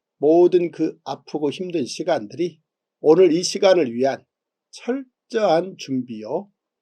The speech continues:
제사장 나라 꿈을 꾸기 위한 실력을 갖춘 시기였다. 우리 하나님께서 크게 계획하셔서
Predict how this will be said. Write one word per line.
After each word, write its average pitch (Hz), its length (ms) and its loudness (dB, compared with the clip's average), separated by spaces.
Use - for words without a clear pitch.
제사장 180 520 4
나라 160 280 6
꿈을 185 320 0
꾸기 165 420 -8
위한 160 360 0
실력을 170 800 -6
갖춘 - 560 -12
시기였다. - 720 -16
우리 143 160 -2
하나님께서 156 720 -2
크게 233 500 -4
계획하셔서 147 880 -8